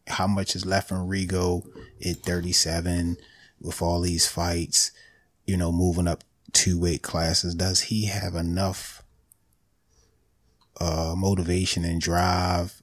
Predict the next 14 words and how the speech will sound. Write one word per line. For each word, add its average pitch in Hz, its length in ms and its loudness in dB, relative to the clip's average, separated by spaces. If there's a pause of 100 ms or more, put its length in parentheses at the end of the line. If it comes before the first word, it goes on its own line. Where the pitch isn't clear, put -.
Skills, 127 600 6
I 95 60 0
know 104 160 6
he 113 120 6
has 90 180 2
the 90 80 2
skills, 98 460 4
but 85 180 0
does 95 180 0
he 107 120 0
have 92 340 0 (680)
that - 220 2
extra 98 300 0
gear 92 460 0